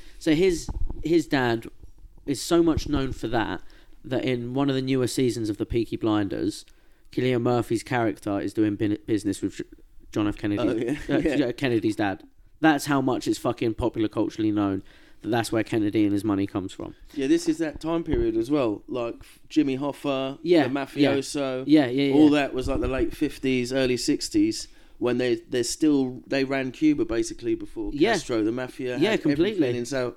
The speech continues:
Speaker 2: like, Miami, all the little districts.
Speaker 1: Yeah.
Speaker 2: Like, the, the mafia were actually massive.
Speaker 1: Yeah, huge.
Speaker 2: Still.
Speaker 1: So, i-, i-, back then as well,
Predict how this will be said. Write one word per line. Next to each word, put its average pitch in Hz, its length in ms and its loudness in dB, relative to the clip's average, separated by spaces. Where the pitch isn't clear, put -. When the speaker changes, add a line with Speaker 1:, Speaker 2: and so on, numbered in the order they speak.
Speaker 2:
like, 117 280 -2
Miami, 127 500 0
all 127 160 2
the 131 100 -2
little 123 380 0
districts. - 600 -4
Speaker 1:
Yeah. 185 260 2
Speaker 2:
Like, 117 220 -2
the, 127 260 0
the 117 80 -4
mafia 131 340 -2
were 123 160 0
actually 120 280 -10
massive. 123 540 -10
Speaker 1:
Yeah, 165 300 4
huge. 160 280 0
Speaker 2:
Still. 113 100 0
Speaker 1:
So, 135 180 2
i-, 151 440 0
i-, - 100 -8
back 156 220 -2
then 180 160 2
as 131 160 0
well, 123 420 0